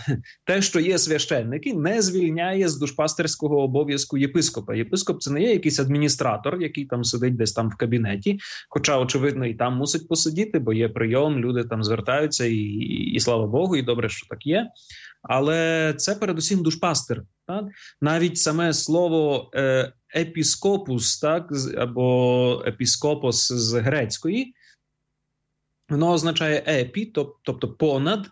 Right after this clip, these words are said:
і, е, скопо, тобто дивитися, так? Тобто той, хто дивиться, е, зверху, так? Той, хто дивиться, якби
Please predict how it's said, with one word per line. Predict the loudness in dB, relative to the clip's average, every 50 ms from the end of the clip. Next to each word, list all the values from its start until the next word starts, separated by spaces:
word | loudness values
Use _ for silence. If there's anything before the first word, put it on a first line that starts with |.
| _ -4
і, | 0 2 4 4 2 2 0 -2
е, | 0 0 2
скопо, | 2 0 -2 0 0 0 0 0 -2 -4
тобто | -4 -4 -8 -10 -6 -6 -4
дивитися, | 0 0 2 2 4 2 2 2 0 -2 -2 -2 -2 -4 -6 -4 -2
так? | -2 -2 -2 -4
Тобто | -10 -10 -10 -12
той, | -4 -2 0 0 0
хто | -4 -4 -2 -2
дивиться, | -2 0 0 0 0 0 0 -2 0 0 0 2 2 0 -2 -6 -14 -20 -20 _ _ _
е, | -2 0 2 2 4 2 2 2
зверху, | 0 0 0 0 2 0 0 -2 -4 -8 -8 -8 -12 -6
так? | -4 -4 -4 -4 -2
Той, | 0 0 0
хто | 0 -2 0
дивиться, | 0 2 2 2 2 0 0
якби | 0 0 -2